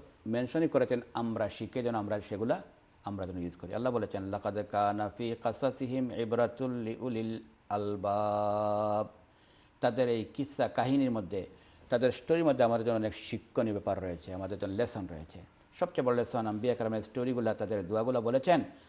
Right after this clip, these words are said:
আমরা যেন এগুলা শিখে আমাদের নিজের বেমার যেন আমরা পড়তে পারি। "রব্বি আন্নি মাসানিয়া যুররু ওয়া আনতা আরহামুর রাহিমিন।" আইয়ুব আলাইহিস সালামের দোয়া পড়েছিলেন, আঠারো বৎসর পর্যন্ত বেমার থাকার পরে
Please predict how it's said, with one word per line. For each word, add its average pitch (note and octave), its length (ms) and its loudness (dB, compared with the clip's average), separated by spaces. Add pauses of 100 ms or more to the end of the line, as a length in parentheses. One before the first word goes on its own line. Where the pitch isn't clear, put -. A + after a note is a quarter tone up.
আমরা A2+ 280 2
যেন G#2 120 -2
এগুলা G2+ 200 -2
শিখে A2+ 360 -4 (220)
আমাদের B2 320 2
নিজের A2 240 0
বেমার G#2+ 260 0
যেন G2+ 120 -2
আমরা G2 180 -4
পড়তে F#2+ 220 -6
পারি। F2+ 240 -6 (300)
"রব্বি G2+ 440 0
আন্নি G#2+ 360 0
মাসানিয়া A#2+ 680 0
যুররু A2 560 -2
ওয়া G#2 140 2
আনতা G#2 300 -2
আরহামুর A#2 600 0
রাহিমিন।" G#2 760 2 (400)
আইয়ুব B2+ 140 4
আলাইহিস C#3+ 200 4
সালামের C3+ 200 -2
দোয়া A#2+ 140 6
পড়েছিলেন, B2+ 520 -2 (420)
আঠারো D#3+ 420 6
বৎসর D3+ 420 0
পর্যন্ত D3+ 760 2 (300)
বেমার C3 300 4
থাকার B2 300 0
পরে G#2+ 360 -2